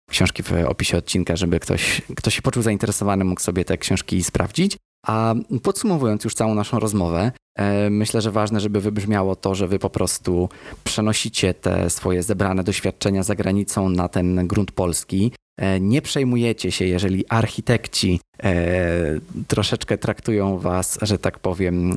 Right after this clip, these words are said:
z góry i, i może to wynikać przez ten brak uprawnień, ale może też, też bardziej przez to, jak, jak postrzega i podchodzi się jeszcze do tego zawodu w Polsce. I mam nadzieję, że dzięki takim osobom jak wam, tworzącym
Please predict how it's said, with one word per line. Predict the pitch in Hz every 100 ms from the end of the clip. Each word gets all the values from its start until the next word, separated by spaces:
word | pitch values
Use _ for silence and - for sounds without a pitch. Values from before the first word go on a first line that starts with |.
| -
z | 110 117
góry | 135 113 95 101 - _ -
i, | 87 98 92 104
i | 101
może | 98 98
to | 107
wynikać | 101 104 98 98 -
przez | - 104 -
ten | 98 92 92 - - - -
brak | - 98 - 104
uprawnień, | - 120 120 110 107 -
ale | - 117 123
może | 117 113
też, | - 113 -
też | - 110
bardziej | 110 104
przez | - - 104
to, | -
jak, | 107 104 - -
jak | 104 -
postrzega | - 107 - - 110 107
i |
podchodzi | 104 107 - 127 104
się | 101
jeszcze | - 101
do | 98
tego | 92 98
zawodu | 98 98 92
w | -
Polsce. | 98 85 - 95 104 - -
I | 117
mam | 113 139 160
nadzieję, | 127 120 113 110
że | 110 101 101 98 - - -
dzięki | 107 110 101
takim | 107 - 107
osobom | 98 104 98
jak | 92 92
wam, | 107 107 110
tworzącym | - 107 101 95 - 95 92 90 90 92 90